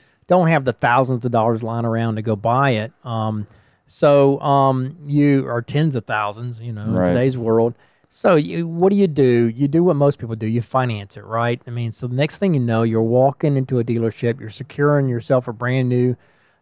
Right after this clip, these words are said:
Speaker 1: car and, and a car note. Um, but what's the car note? Well, you know, that's a car payment, right? It's a loan. And, um, so here's how it works. You know, when you finance a car, you don't actually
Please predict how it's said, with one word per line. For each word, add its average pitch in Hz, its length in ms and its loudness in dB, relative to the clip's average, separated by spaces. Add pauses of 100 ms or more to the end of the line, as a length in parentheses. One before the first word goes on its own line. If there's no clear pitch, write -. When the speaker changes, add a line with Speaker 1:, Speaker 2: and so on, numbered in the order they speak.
(160)
Speaker 1:
car 123 720 2
and, 127 560 -2
and 131 200 -2
a 120 60 0
car 139 360 0
note. 139 460 -2 (180)
Um, 113 500 -10 (160)
but 117 140 -4
what's 139 240 0
the 143 120 -4
car 143 280 2
note? 135 340 2
Well, 143 520 4
you 151 160 -2
know, 131 340 2 (440)
that's 180 140 -2
a 247 60 0
car 262 240 2
payment, 104 440 -4
right? 135 220 2
It's 196 140 0
a 202 60 4
loan. 135 640 4
And, 135 520 0 (440)
um, 147 380 2
so 160 140 0
here's 202 220 4
how 180 140 2
it 156 100 2
works. 156 340 2
You 147 60 0
know, 143 80 2
when 147 140 2
you 135 80 0
finance 202 440 0
a 165 40 -8
car, 143 540 2 (120)
you 139 180 -2
don't 285 160 0
actually 143 400 0